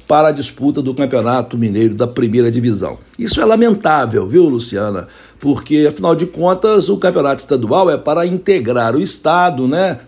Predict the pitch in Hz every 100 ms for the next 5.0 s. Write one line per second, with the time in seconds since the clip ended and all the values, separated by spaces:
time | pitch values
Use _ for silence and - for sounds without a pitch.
0 | - 160 143 190 160 147 95 113 156 135
1 | - 127 143 127 196 220 143 131 120 120
2 | 110 107 113 117 110 110 101 123 131 165
3 | 214 262 269 165 160 - 117 127 123 110
4 | 120 123 139 190 - 151 160 151 135